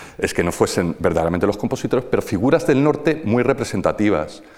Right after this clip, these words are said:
Un Albertus de París, Albertus Parisiensis, un San Anselmo, un de Chartres, y así un rosario de autores que son y fueron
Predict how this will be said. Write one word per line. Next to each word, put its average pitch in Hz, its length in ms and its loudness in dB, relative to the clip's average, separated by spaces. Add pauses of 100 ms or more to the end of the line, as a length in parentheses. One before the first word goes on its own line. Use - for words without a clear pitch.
(200)
Un 95 120 0
Albertus 90 580 2 (180)
de 85 240 -4
París, 120 580 0
Albertus 90 360 -2
Parisiensis, 151 840 -2 (540)
un 101 440 2
San 101 200 2
Anselmo, 123 680 2 (640)
un 101 420 -2
de 85 120 0
Chartres, 135 680 0 (920)
y 98 100 2
así 110 280 2
un 120 220 4
rosario 107 760 2
de 80 140 0
autores 95 540 0 (340)
que - 100 0
son 147 300 0 (380)
y 120 80 -2
fueron 135 500 2